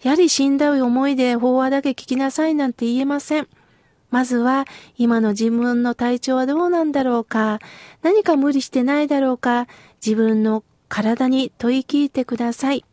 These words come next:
そして、どうしても人間関係うまくいかないとき、先ほどもお話ししましたが、自分から槍を持って向かっていかないことです。その時には槍をちょっと下ろして、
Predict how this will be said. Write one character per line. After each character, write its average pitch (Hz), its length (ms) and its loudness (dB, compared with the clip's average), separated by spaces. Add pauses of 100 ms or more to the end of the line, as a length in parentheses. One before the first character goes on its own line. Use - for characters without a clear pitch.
(680)
そ 359 200 0
し - 180 -2
て、 370 420 2 (400)
ど 370 120 2
う 453 100 0
し - 80 -4
て 466 100 -2
も 440 120 4
人 277 260 2
間 277 180 0
関 285 200 0
係 262 100 -2
う 240 120 0
ま 254 160 0
く 247 260 -2
い 226 40 -8
か 277 140 -2
な 277 140 0
い 277 60 -4
と 269 120 -4
き、 247 140 -4
先 254 260 -4
ほ 339 80 2
ど 339 100 0
も 339 100 2
お - 20 2
話 320 360 -2
し - 20 -4
し - 140 -4
ま 302 140 0
し - 60 -10
た 269 180 -4
が、 285 300 0 (520)
自 220 140 2
分 359 220 2
か 349 160 0
ら 349 160 2
槍 302 340 4
を 349 80 2
持 262 140 2
っ - 20 -4
て - 220 -2
向 190 160 2
か 285 160 -2
っ - 20 0
て - 240 -2
い 302 80 0
か 330 140 -2
な 349 160 0
い 349 80 -2
こ 349 120 -4
と 370 140 -2
で 311 140 0
す。 - 160 -10 (640)
そ - 180 0
の 320 160 2
時 311 280 -2
に 294 120 0
は 294 140 2
槍 294 340 2
を 349 80 0
ち - 160 -4
ょ - 40 -2
っ - 40 -10 (100)
と 311 100 -2
下 277 100 2
ろ 269 160 2
し - 180 -10
て、 294 300 -2